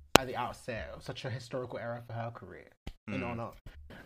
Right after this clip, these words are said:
Speaker 1: Um, you know, one day I'll get my hour with her. I only had half an hour, but one day me and her will, will have the proper chat that I wanted by God's grace.
Speaker 2: Mm-hmm.
Speaker 1: 'Cause I had more, I had more questions, of course, but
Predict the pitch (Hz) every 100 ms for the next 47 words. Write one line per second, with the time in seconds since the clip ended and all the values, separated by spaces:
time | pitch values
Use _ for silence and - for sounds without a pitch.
0 | - 143 131 120 120 147 156 160 165 165
1 | 160 175 - 147 139 156 151 139 135 143
2 | 139 135 147 147 139 147 143 135 135 131
3 | 139 131 139 139 143 139 143 147 139 139
4 | 135 131 127 - _ _ - - - -
5 | 131 139 120 - 139 147 - 135 131 135
6 | 135 135 143 - - 123 127 120 135 135
7 | 151 - - 104 117 - - 123 127 135
8 | 143 135 147 147 143 151 143 - 143 139
9 | - 147 151 - - 120